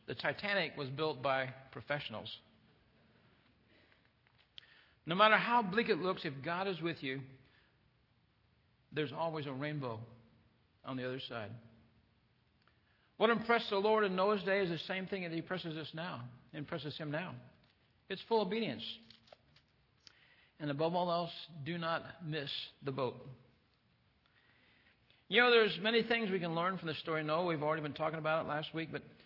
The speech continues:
the Bible is very clear about the facts of this story. You know, it's up to you and I whether or not we want to believe it. God's word is absolute truth.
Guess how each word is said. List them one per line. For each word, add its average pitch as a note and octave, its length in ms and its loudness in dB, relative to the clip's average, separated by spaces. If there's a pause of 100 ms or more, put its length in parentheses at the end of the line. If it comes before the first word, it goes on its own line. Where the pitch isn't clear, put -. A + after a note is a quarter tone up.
(180)
the - 80 -4
Bible G#3 320 2
is E3 80 -4
very F#3+ 200 0 (100)
clear A3 160 6
about E3 200 4
the D3+ 180 -6
facts F3+ 320 -4 (100)
of C3 100 -10
this D3 140 -6
story. F3+ 320 -6 (880)
You E3+ 120 -2
know, G3+ 120 6
it's F3+ 120 0
up F#3 140 -2
to F3+ 60 -8
you F#3+ 80 -2
and F#3+ 100 0
I F#3+ 420 4
whether F3 160 2
or - 20 2
not E3+ 220 0
we E3+ 60 -4
want D#3+ 180 0
to D3 40 -2
believe D#3 280 -2
it. A#2 120 -6 (640)
God's D#3+ 360 0 (580)
word C#3+ 400 0 (600)
is B2+ 180 -8
absolute C#3 480 -4 (240)
truth. A#2 220 -12